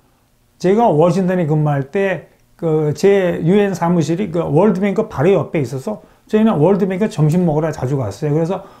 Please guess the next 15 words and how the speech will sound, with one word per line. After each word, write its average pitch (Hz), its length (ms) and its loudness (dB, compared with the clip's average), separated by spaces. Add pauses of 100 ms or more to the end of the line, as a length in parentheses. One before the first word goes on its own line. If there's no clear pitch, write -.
(140)
월드뱅크에 190 720 2
있는 190 260 -2
그 175 140 0
경제학자들하고 180 1080 0
이렇게 170 420 -6
점심 185 320 0
먹으면서 165 220 0
얘기를 135 200 2
했거든요. 135 400 -6 (580)
근데 202 140 4
월드뱅크는 214 840 4
이 180 240 -2 (140)
뭐 170 320 2
제임스라는 208 680 2
경제학자가 156 880 -2